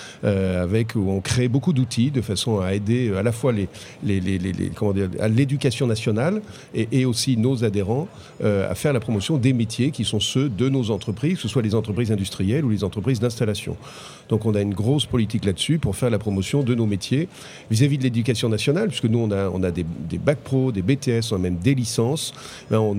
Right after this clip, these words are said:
on est actif pour amener du monde dans ces, dans ces, dans ces écoles ou ces lycées, euh, pour, euh, pour trouver des jeunes et les former et les en-, et les amener dans nos métiers. C'est, c'est une œuvre de très longue haleine,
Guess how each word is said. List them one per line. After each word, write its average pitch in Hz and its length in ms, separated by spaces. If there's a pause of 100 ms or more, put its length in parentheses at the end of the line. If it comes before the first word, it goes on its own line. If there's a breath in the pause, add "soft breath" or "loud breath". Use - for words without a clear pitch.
on 107 160
est 107 80
actif 156 360
pour 98 380
amener 147 360
du 120 140
monde 123 340
dans 95 160
ces, 101 280
dans 92 160
ces, 95 260
dans 90 120
ces 95 600 (100)
écoles 143 500 (340 loud breath)
ou 101 120
ces - 140
lycées, 139 480 (360 loud breath)
euh, 98 500
pour, 135 320
euh, 98 200
pour 107 420
trouver 123 280
des 110 120
jeunes 127 380
et 120 100
les 120 100
former 113 600
et 117 40
les 107 180
en-, 104 140
et 120 100
les 113 160
amener 113 160
dans 123 120
nos 110 80
métiers. 95 280
C'est, 110 240
c'est - 180
une 123 120
œuvre 151 120
de 107 80
très 165 240
longue 156 180
haleine, 120 320